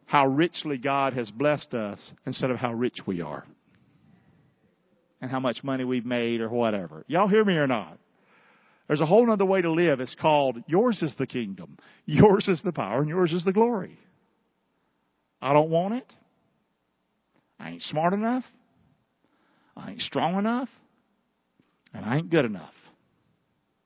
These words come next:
Okay? So, "God, I don't want your job because I can't handle it." And God says, "Well, finally." All right? You see your calling, brethren, how that not many wise men after the flesh, not many mighty,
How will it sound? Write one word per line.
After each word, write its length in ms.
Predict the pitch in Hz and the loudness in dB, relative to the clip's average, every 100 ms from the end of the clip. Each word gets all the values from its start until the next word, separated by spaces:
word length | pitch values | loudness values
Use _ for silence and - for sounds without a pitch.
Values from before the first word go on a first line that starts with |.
| _ _ _ | _ _ _
Okay? 260 | 127 202 - _ _ _ _ _ | -8 -8 -10 _ _ _ _ _
So, 220 | - 131 | -4 -2
"God, 300 | 120 160 208 | 2 2 4
I 60 | 185 | 2
don't 200 | 190 185 | 2 -2
want 180 | 185 | -6
your 120 | - 165 | -6 -4
job 380 | 175 170 170 - - | -2 0 -2 -6 -18
because 280 | - - 113 | -12 -8 -8
I 40 | 104 | -6
can't 220 | 123 110 | -10 -8
handle 280 | 98 76 - | -12 -14 -20
it." 180 | _ _ _ _ _ _ _ _ | _ _ _ _ _ _ _ _
And 140 | 165 | -2
God 220 | 160 160 151 | 0 0 -2
says, 200 | 135 - | -10 -12
"Well, 140 | 127 120 - | -12 -12 -10
finally." 580 | 131 151 190 113 98 123 _ _ _ _ _ _ _ _ _ _ _ _ _ _ _ | -4 -4 -4 -8 -12 -14 _ _ _ _ _ _ _ _ _ _ _ _ _ _ _
All 80 | - | -4
right? 260 | 123 151 - _ - - | 0 0 0 _ -18 -4
You 120 | 202 | -2
see 240 | - 247 | 0 2
your 340 | 226 208 185 - - | 4 4 4 0 -8
calling, 480 | - 220 196 160 147 | 2 4 6 2 2
brethren, 420 | 151 143 156 175 | 2 4 2 2
how 180 | 190 202 | 2 2
that 140 | 202 - _ _ _ | 0 -6 _ _ _
not 220 | 220 262 262 | 2 2 4
many 200 | 240 240 | 2 4
wise 540 | 185 160 156 165 165 | 6 6 6 2 0
men 280 | 170 165 165 | -4 0 2
after 240 | 170 - | 0 0
the 100 | 165 | -4
flesh, 380 | 170 175 170 175 | -2 0 2 2
not 200 | 196 233 | 2 2
many 200 | 214 202 | 2 0
mighty, 520 | 190 185 233 185 180 | 2 2 2 0 -4